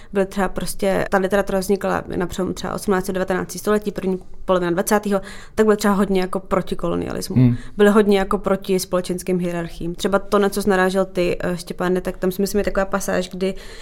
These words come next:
Speaker 1: t-, v tom Stopařově průvodci je právě to, že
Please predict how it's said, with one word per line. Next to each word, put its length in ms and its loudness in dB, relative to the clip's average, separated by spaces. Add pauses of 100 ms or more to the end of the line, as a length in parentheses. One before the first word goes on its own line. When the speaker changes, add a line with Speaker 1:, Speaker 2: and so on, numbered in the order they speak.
(220)
Speaker 1:
t-, 300 2
v 100 -10
tom 160 2
Stopařově 380 0
průvodci 380 2
je 60 2
právě 260 2
to, 100 -2
že 160 0